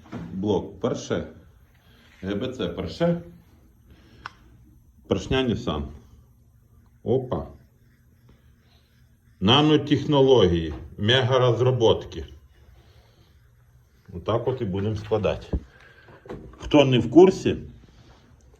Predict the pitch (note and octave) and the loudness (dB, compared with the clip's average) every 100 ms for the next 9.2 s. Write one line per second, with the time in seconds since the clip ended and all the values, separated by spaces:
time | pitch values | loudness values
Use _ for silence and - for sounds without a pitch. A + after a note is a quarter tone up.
0 | _ B2+ A2+ G#2 A#2 D#3 D#3+ - E2 - | _ 6 8 8 8 6 2 -2 -2 -8
1 | - - G2+ G2 E2 - - _ - _ | -10 4 6 6 2 -8 -20 _ -20 _
2 | - A2+ A#2 G#2 F#2 - - A2+ G#2+ G2 | 2 6 8 6 2 -2 2 4 6 4
3 | F2+ G#2 F#2 G#2+ G2+ - G2 D#2+ - - | 2 -2 -2 -2 -4 0 0 0 -4 -16
4 | - - - F#2+ B2+ A#2 A#2+ G#2+ A#2+ C3 | -20 -18 -6 2 4 4 0 2 4 4
5 | D#3 D3+ - - - A2 G#2+ - A2+ - | 4 0 -8 -20 -2 0 0 0 -2 0
6 | C3+ C#3+ C#3 B2 G#2 B2+ B2 A2 A2+ - | 0 0 0 -2 -2 0 2 2 0 2
7 | G#2+ A#2 A#2 - G#2+ G2+ G#2+ - A#2 A#2 | 4 4 2 -2 -2 0 -4 4 4 4
8 | - - - - - - G2+ G2+ A#2+ - | 0 -14 -20 -20 -8 4 4 4 -2 0
9 | D#2+ - | -2 -4